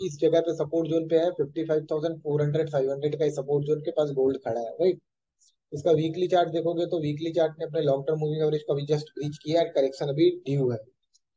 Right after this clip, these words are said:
तो वीकली चार्ट के हिसाब से मेरे को लगता है कि गोल्ड फिफ्टी फ़ोर थाउजेंड सिक्स हंड्रेड फ़ोर्टी, फिफ्टी सिक्स थाउजेंड, फिफ्टी फ़ोर थाउजेंड सेवन हंड्रेड तक आ सकता है। फिफ्टी फ़ोर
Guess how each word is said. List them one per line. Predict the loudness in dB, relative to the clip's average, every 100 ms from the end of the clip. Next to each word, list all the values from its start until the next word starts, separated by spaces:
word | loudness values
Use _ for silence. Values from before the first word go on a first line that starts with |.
| _ _ -4
तो | -2
वीकली | 0 0 6
चार्ट | 6 6
के |
हिसाब | 4 4 2
से | 0
मेरे | 0
को | 2
लगता | 0 2 0
है |
कि | 0 -2
गोल्ड | -2 -2
फिफ्टी | -4 -6 -6 -4
फ़ोर | -4 -2
थाउजेंड | -2 -4
सिक्स | -6 -8 -6
हंड्रेड | -4 -2 -2
फ़ोर्टी, | -2 -4 -4 -4
फिफ्टी | -4 -4
सिक्स | -8 -6 -4
थाउजेंड, | -2 -2 -2 -10 -20 -12 -2
फिफ्टी | 2 2
फ़ोर | 2 2 2
थाउजेंड | 0 0 0
सेवन | 2 4
हंड्रेड | 4 2 0
तक | -4 -6
आ |
सकता | -10 -14 -18 -14
है। |
फिफ्टी | -10 -6 -4
फ़ोर | -2 -2